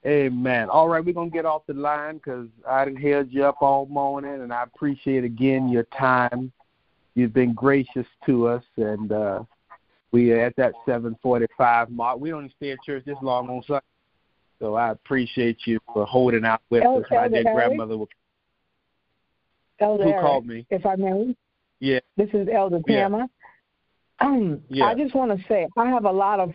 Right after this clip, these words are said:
Speaker 2: friends and family on the line this morning. I invited them to come and, and share in the service with us this morning.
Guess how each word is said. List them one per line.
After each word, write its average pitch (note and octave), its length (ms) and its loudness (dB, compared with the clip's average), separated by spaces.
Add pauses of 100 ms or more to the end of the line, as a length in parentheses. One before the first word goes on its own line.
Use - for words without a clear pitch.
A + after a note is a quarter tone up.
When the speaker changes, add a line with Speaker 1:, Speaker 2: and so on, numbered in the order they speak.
Speaker 2:
friends G#3+ 340 0
and F3+ 180 0
family G3 360 2
on F3+ 120 2
the F3 100 2
line F3+ 300 2
this F3+ 200 0
morning. F3+ 320 2
I E3 160 2
invited E3+ 340 2
them F3 160 2
to D#3 80 0
come F3+ 320 0
and, D#3 220 0
and D3 180 -2
share F3+ 260 2
in E3+ 60 0
the E3 120 0
service F3+ 360 0
with E3 140 -2
us E3+ 180 0
this D3+ 160 -2
morning. F3+ 400 2